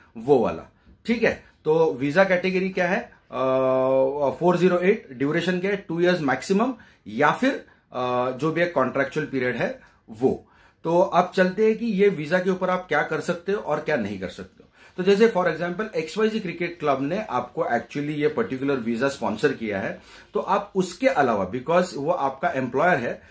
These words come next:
आप किसी और के लिए काम नहीं कर सकते।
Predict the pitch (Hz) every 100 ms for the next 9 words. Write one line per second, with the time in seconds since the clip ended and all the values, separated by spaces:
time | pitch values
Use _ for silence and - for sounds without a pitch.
0 | - - - 147 196 - 175 175 - 160
1 | - 185 233 262 165 208 214 208 190 147
2 | 113 98 92 - 90 - 82